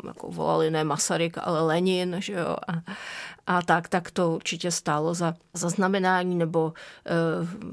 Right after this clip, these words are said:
němečtí, eh, poslanci v roce dvacet vlastně demonstrativně,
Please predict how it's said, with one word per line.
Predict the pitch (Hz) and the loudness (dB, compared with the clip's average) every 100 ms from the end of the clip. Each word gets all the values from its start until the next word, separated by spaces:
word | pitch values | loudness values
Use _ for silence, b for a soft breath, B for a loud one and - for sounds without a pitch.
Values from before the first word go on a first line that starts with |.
| - - 208 | -10 -10 -4
němečtí, | 185 175 180 175 - 196 180 185 | 0 2 2 0 0 -2 -2 -4
eh, | - - 175 170 | -6 -2 0 0
poslanci | 170 170 180 170 165 185 | -2 2 2 2 2 0
v | 165 | 0
roce | 160 - 190 | 0 0 0
dvacet | 170 170 - 185 165 | 2 2 2 2 0
vlastně | 170 - 185 | 0 0 2
demonstrativně, | 170 185 170 175 - 170 165 165 170 151 | 4 4 4 2 2 0 2 0 2 2